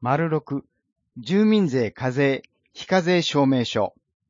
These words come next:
加入する医療保険の被保険者分。丸七、同意書。該当する方は、どうかで申請してください。詳しくは、都福祉保健局疾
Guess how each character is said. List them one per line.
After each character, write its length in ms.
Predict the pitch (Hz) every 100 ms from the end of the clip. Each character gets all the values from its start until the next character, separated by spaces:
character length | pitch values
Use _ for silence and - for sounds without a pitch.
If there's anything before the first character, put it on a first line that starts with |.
| _ _ _ _ _ _ _
加 180 | - 156
入 200 | 185 180
す 180 | - 156
る 200 | 156 _ -
医 180 | 139
療 180 | 160 165
保 80 | 156
険 280 | 151 127 104
の 160 | 98 -
被 200 | - 160
保 120 | 135
険 220 | 143 143
者 180 | 135 113
分。 240 | 85 82 _ _ _ _ _ _ _ _ _ _ _ _ _
丸 340 | 113 135 165
七、 400 | 165 156 117 82 _ _ _ _ _ _ _ _ -
同 320 | 107 135 151
意 100 | 156
書。 340 | 139 - 110 _ _ _ _ _ _ _ _ _ _ _ _
該 240 | 143 175 -
当 160 | 214
す 120 | 190
る 60 | 180
方 260 | 175 143 113
は、 200 | 101 -
ど 220 | 131 185 185
う 20 |
か 120 | 123
で 120 | 98
申 240 | - 139 147
請 220 | 139 131
し 60 |
て 120 | - 104
く 60 |
だ 100 | 104
さ 180 | - 90
い。 140 | 76 _ _ _ _ _ _ _ _ _ _ -
詳 220 | 180 220
し 120 | -
く 120 | -
は、 180 | 110 - _ _
都 220 | 180 - _
福 260 | - -
祉 160 | - 160
保 140 | 143
健 220 | 165 135
局 300 | - 92 98 -
疾 220 | -